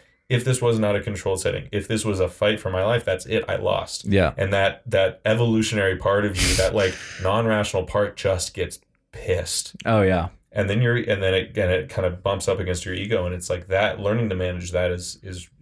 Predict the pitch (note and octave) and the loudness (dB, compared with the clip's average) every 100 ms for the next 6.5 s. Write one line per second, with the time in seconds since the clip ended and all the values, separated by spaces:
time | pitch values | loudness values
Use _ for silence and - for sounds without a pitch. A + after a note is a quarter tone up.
0 | _ G#2+ F#2 F#2+ - - G2+ G#2 A2 G2+ | _ -16 -14 -16 -18 -16 0 2 4 2
1 | F#2 G2 F2+ F2+ F#2 F2+ F2 - _ F#2+ | 0 0 -2 -2 -2 -4 -4 -14 _ -6
2 | F2+ F2 F2 F2 F2+ F2+ F2 F2 - - | 0 0 2 0 -2 -4 -6 -6 -8 -8
3 | - - _ A2+ G#2 F2+ F2 F#2 F#2 F2 | -12 -20 _ 2 4 4 2 0 0 0
4 | F2 G2+ F2+ - F2 E2+ F2+ F#2 F2 - | -2 0 -2 -2 -2 -2 -2 -2 -4 -6
5 | - G2+ F#2+ F#2 F2+ - F#2+ D#3 E3+ G#2 | -10 -14 -12 -4 -2 -2 2 2 2 0
6 | F#2 - - F2 E2+ | -2 -4 -2 0 -2